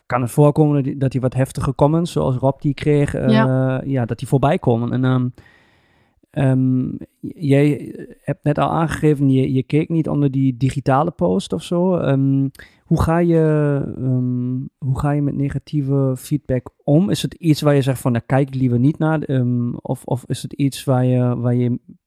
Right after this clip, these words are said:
Speaker 1: op een bepaalde manier mee deelt, dealt als, als die komt? Of, ehm, ja, wat, ja.
Speaker 2: Ja, ik vind het, het is een hele goede vraag, want ik ben zelf ook wel nieuwsgierig hoe ik daarop reageer. Ik, ik weet het eigenlijk nog niet. Ik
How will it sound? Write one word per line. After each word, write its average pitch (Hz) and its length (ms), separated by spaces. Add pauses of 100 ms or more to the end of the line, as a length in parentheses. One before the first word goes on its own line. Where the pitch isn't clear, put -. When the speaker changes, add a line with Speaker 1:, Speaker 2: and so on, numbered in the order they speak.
(200)
Speaker 1:
op - 200
een 131 60
bepaalde 120 400
manier 123 300
mee 123 200
deelt, 143 500
dealt 156 460
als, 160 280
als 156 220
die 165 140
komt? 170 320
Of, - 200
ehm, 139 300 (380)
ja, 120 120
wat, 147 200 (220)
ja. 117 200 (140)
Speaker 2:
Ja, 254 260
ik 226 120
vind 247 180
het, 233 100 (260)
het 214 160
is 214 100
een 208 140
hele 220 200
goede 202 260
vraag, 233 360
want 196 140
ik 190 160
ben 180 260
zelf 185 340
ook 196 180
wel 175 380 (260)
nieuwsgierig 220 1040
hoe 240 200
ik 233 80
daarop 214 240
reageer. 226 680
Ik, 190 160 (180)
ik 226 220
weet 226 180
het 285 120
eigenlijk 165 400
nog 175 200
niet. 160 300
Ik - 140